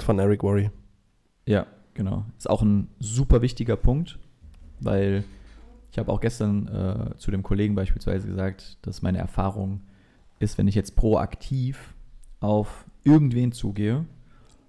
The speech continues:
Speaker 2: und der super happy aber in seinem Vertrieb ist oder da gar, gar keinen Pain momentan hat, warum soll ich jetzt ewig an dem rumschrauben? Na, wir hatten auch eine der letzten Folgen, was ja auch über so bei Kunden irgendwann halt zu sagen, jo, komm,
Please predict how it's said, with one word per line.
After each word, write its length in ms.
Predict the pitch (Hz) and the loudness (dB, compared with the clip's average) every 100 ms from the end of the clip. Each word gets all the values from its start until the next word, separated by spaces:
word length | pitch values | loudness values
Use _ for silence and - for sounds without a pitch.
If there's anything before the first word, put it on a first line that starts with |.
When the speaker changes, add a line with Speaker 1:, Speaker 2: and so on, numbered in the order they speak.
| _ _ _ _ - | _ _ _ _ -4
Speaker 2:
und 140 | 104 | 0
der 100 | 107 | 0
super 260 | 107 143 120 | 0 2 4
happy 220 | 131 113 | 4 2
aber 160 | 101 101 | 0 0
in 60 | |
seinem 180 | 101 101 | -2 -4
Vertrieb 400 | - 104 120 120 | -6 -8 -8 -6
ist 160 | 107 104 | -8 -6
oder 160 | 104 | -6
da 140 | 98 95 | -4 -2
gar, 140 | 107 | -4
gar 120 | 104 | -4
keinen 220 | - 107 104 | -4 -2 4
Pain 280 | 107 113 | 4 4
momentan 400 | 98 101 104 101 | 0 -2 -2 -4
hat, 220 | 104 123 - - _ _ - - | -4 -6 -10 -20 _ _ -20 -8
warum 180 | 104 104 | -4 0
soll 160 | 104 | 0
ich 60 | 104 | 0
jetzt 180 | 104 - | -4 -4
ewig 300 | 107 107 - | -4 -4 -4
an 80 | 98 | -6
dem 120 | 98 | -4
rumschrauben? 600 | 104 117 - 90 90 101 - _ - | -4 -6 -6 -8 -8 -10 -16 _ -4
Na, 120 | 101 | -2
wir 60 | |
hatten 120 | 101 92 | -2 -2
auch 60 | |
eine 120 | 85 | -2
der 80 | 95 | -2
letzten 260 | 98 - 104 | -4 -6 -10
Folgen, 280 | 104 98 107 | -6 -6 -6
was 140 | 98 - | -8 -6
ja 80 | |
auch 140 | 98 95 | -6 -6
über 140 | 92 | -8
so 160 | 92 85 | -8 -6
bei 140 | 95 | -6
Kunden 480 | 95 101 104 101 101 | -4 -4 -4 -6 -6
irgendwann 340 | 98 98 98 | -6 -8 -6
halt 100 | 98 | -6
zu 100 | - | -6
sagen, 220 | - 101 101 | -8 -8 -6
jo, 120 | 101 | -8
komm, 260 | - 104 | -6 -8